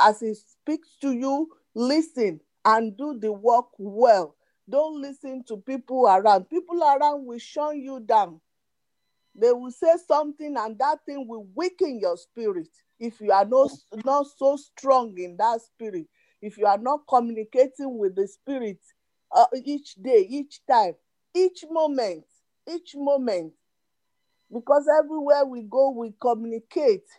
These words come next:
You talk to God everywhere. Y-, don't listen to things around. Things around will always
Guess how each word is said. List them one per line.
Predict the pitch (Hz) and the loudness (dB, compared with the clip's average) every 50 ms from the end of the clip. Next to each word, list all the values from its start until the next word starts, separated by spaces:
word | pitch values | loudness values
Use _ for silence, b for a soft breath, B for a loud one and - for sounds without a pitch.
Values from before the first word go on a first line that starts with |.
| _ _ _ | _ _ _
You | 208 226 233 233 - | -14 -12 -12 -4 -2
talk | 294 302 311 - _ _ | -2 -2 -2 -4 _ _
to | - | -18
God | 226 196 185 247 269 254 220 | -14 -4 -2 0 0 2 2
everywhere. | 247 247 247 269 262 240 233 254 269 262 233 202 214 240 226 208 170 160 - _ _ _ _ _ _ _ _ _ _ _ | 2 4 4 4 2 2 -2 -8 -8 -8 -8 -8 -2 2 4 4 4 2 0 _ _ _ _ _ _ _ _ _ _ _
Y-, | - - - - | -14 -14 -12 0
don't | 226 262 277 294 302 294 | 4 6 6 6 6 2
listen | 277 285 277 285 294 277 269 262 | -2 -4 -4 -4 -4 -6 -6 -4
to | - 226 214 196 - | -4 -4 -6 -4 -4
things | 254 262 262 247 - | -4 -4 -2 2 4
around. | 233 180 196 208 220 208 196 190 - | 6 6 8 8 6 6 4 4 -2
Things | - 269 311 330 320 - | -6 -6 -6 -4 0 4
around | 247 233 233 240 254 262 269 262 240 | 4 6 6 4 2 0 0 -4 -6
will | 226 226 226 | -4 -2 -2
always | 247 262 262 262 269 254 269 262 _ | 0 0 -2 -2 -2 -4 -4 -4 _